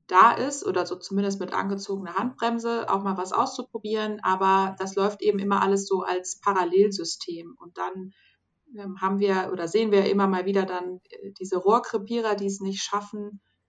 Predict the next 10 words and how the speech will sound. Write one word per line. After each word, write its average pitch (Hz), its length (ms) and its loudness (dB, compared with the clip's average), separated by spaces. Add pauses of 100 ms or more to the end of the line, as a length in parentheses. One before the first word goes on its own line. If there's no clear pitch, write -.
(140)
dann 190 220 -8
auch 196 140 -4
tatsächlich, 196 880 -2
ähm, 180 440 -10 (640)
ja, 202 380 -2
erfolgreich 208 580 2
zu 190 180 -6
werden, 180 360 -2
weil 196 280 2
eben 202 460 -2